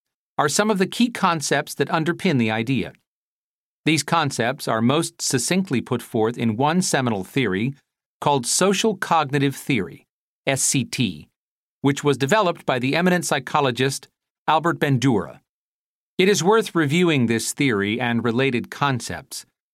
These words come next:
to gain a greater understanding of the idea of confidence itself. We begin by delving into the realm of the mind and how you interact with the world around you. That is where confidence is formed, shaped,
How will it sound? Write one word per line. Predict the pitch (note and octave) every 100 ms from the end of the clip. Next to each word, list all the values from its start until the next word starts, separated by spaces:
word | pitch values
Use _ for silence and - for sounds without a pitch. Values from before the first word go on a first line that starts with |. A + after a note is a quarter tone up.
| _
to | B2
gain | C3+ F3 F3+
a |
greater | D3 D#3+ F3+ F3+
understanding | D3 C#3 - C3 A2 A#2+
of | A#2+
the | A#2 A#2
idea | A#2+ A#2+ G3+ A2+
of | F#2 G2+
confidence | - G2 F#2 G2 G2+
itself. | B2 A#2+ C#3+ F#2 - _ _ _ _ _ _ _ _ _ _ _ _ _ _
We | E3+
begin | F3+ F#3+ B3+
by | B3+ G#3
delving | F3+ A3+ C4
into | B3 G3+
the | G3
realm | D#3+ D3 D3+ D#3
of | C3+
the | C3
mind | B2 G2+ E2+ E2 C2+ - _ _ _ -
and | B2
how | E3 G3
you | F3+ F#3
interact | F#3 E3+ E3+ C#3 C3+ -
with | C#3
the | C3+
world | A#2 G#2+ G2+
around | C3 C#3+ A2+ E2
you. | C2+ _ _ _ _ _ _ _
That | G#2+ F3+ C3 - -
is | A2
where | A2 A2+
confidence | - A#2+ G2+ G2 F#2+
is | F#2 -
formed, | - B2 C#3 F3+ - _ _
shaped, | - - C#3 C#3+ -